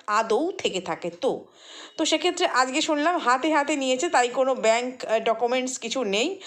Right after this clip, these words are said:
আহ, কিন্তু যে দিয়েছে সে কেন এসে এত ঘোটালা হয়ে যাচ্ছে, সে কেন এসে মুখ খুলছে না জানি না, আহ, হয়তো খুলবেও না, কারণ সে চায় না। তো কথা হচ্ছে যে,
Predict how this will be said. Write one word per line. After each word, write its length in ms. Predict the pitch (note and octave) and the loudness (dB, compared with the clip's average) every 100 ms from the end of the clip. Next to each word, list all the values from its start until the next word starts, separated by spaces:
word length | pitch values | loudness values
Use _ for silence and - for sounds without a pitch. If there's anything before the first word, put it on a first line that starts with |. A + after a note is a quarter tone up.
| - - - | -14 -14 -4
আহ, 180 | D4+ D#4 D4+ | 0 0 2
কিন্তু 220 | F4+ F4+ | 0 0
যে 300 | B3+ D#4 F4+ | 2 2 2
দিয়েছে 320 | E4+ F4 F4 | 2 2 0
সে 200 | - D#4 | 0 2
কেন 220 | D#4 D4+ | 2 2
এসে 180 | D#4 D4 - | 2 0 0
এত 220 | C4 C4 | 0 0
ঘোটালা 460 | C#4+ C4 C#4 C#4+ C#4 | 0 2 2 2 2
হয়ে 220 | C#4 C#4+ | 0 0
যাচ্ছে, 260 | C#4 C#4 | 0 0
সে 140 | C4 C4 | -2 0
কেন 180 | C4+ C4 | 0 0
এসে 200 | C4 C4 | 0 0
মুখ 200 | A#3 A#3 | -2 -2
খুলছে 360 | B3+ A#3+ A#3+ | -2 0 0
না 100 | A#3 | 0
জানি 300 | G#3 A3+ A#3 | 2 0 2
না, 160 | G3 G3+ - - - - | -2 -4 -8 -12 -12 -8
আহ, 300 | - A3 G#3+ | 2 2 2
হয়তো 220 | G#3+ B3 C#4 | 0 0 -2
খুলবেও 520 | - D4 A#3+ G#3+ F3+ | 0 0 2 2 2
না, 220 | E3 G3+ - - | -2 -6 -12 -4
কারণ 200 | B3+ B3 | -2 0
সে 160 | A#3 B3+ | 0 0
চায় 380 | C4 C4+ A3+ | 0 0 2
না। 340 | F3+ E3+ A3+ _ _ _ _ _ _ _ _ _ _ - - - - - - - - _ _ _ | 0 -4 -6 _ _ _ _ _ _ _ _ _ _ -12 -10 -16 -16 -16 -18 -20 -20 _ _ _
তো 80 | F4 | 0
কথা 320 | E4+ A3+ C#4 | 4 4 4
হচ্ছে 320 | D#4 D#4+ D#4+ | 2 2 0
যে, 280 | B3 C4 A#3 | 2 2 2